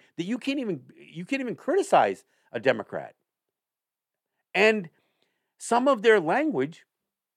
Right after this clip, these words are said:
is, is, is antithetical to, to what we talk. I mean, I, I, I've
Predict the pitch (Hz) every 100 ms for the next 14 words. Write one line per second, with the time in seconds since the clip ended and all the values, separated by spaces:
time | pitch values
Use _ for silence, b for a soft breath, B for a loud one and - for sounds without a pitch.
0 | _ _ _ _ _ _ _ _ _ _
1 | _ _ - 175 180 147 _ - - 170
2 | 175 170 156 156 139 156 180 196 277 -
3 | 165 135 160 156 156 151 190 247 240 147
4 | 139 120 107 113 107 _ _ _ _ _
5 | 156 160 - _ _ - 151 160 - 202